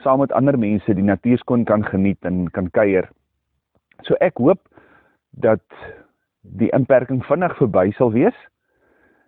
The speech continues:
en dat die weer mooi sal wees, dat my vriende sal inwillig en dat ons 'n lekker kuier sal maak na afloop van hierdie inperking. Ek hoop dat dit so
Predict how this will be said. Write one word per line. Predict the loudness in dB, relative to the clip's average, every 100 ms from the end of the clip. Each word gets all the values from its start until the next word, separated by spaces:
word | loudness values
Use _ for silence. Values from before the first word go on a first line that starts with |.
| _ _ _ _ -2
en | 2 4 2 2 2
dat | 0
die | 2
weer | 4 4 2
mooi | 0 0
sal | 0 2
wees, | 2 0 -4 -8
dat | -4
my | -4 0
vriende | 2 2 2
sal | 0 0
inwillig | 0 2 2 2 -2 -12
en | -4 -2
dat | 0
ons | -2
'n | 0 0
lekker | 0 -2 -2
kuier | 0 2 0
sal | -2 -2
maak | -2 -4 -6 -20 _ _ _ _ -6
na | 0 0 0
afloop | -4 0 0 0
van | -2
hierdie | 0 0 0
inperking. | -2 -4 -6 -8 -14 -20 _ _ -20 _ _ -4
Ek | -2
hoop | 4 4 2 _ _ _ _
dat | -2 -2
dit | -2
so | -2 0